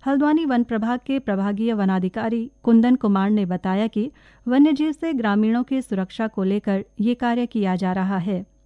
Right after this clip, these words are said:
उधर तराई क्षेत्र में हाथियों की आवाजाही से ग्रामीण क्षेत्रों में दहशत का माहौल देखते हुए नैनीताल के जिलाधिकारी ललित मोहन रयाल ने बताया कि सभी वन प्रभागों को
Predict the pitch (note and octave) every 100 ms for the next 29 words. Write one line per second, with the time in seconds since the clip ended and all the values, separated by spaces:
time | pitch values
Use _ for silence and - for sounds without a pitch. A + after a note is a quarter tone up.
0 | _ G#3 F#3+ G#3 - - - - C4 D4
1 | D4+ - C#4 C#4 C#4 C#4+ A3 G3+ A3+ A#3
2 | A#3 B3+ F#3+ F#3+ F#3 G3+ G#3 A#3+ - B3
3 | G3 F#3 F#3+ F#3+ - G#3+ A#3 C4 A#3+ G#3+
4 | C4+ - - - G#3 B3+ C#4+ C#4 - C4+
5 | B3 G3 A3 G#3+ F#3+ F3+ - F#3 F#3+ F#3+
6 | E3+ - G3+ F#3+ F#3+ G3 G#3+ - A3+ G3+
7 | F3+ F3+ F3+ G3 G3 F#3+ C4+ - _ _
8 | A#3 C#4 D#4 - C#4+ C#4 C#4+ A3 G#3+ A3
9 | B3+ G#3+ F#3+ G3+ A3 A3+ A3+ - A#3+ C4
10 | G#3 F#3+ F#3+ F#3 F#3+ G3+ A#3+ G3+ A#3+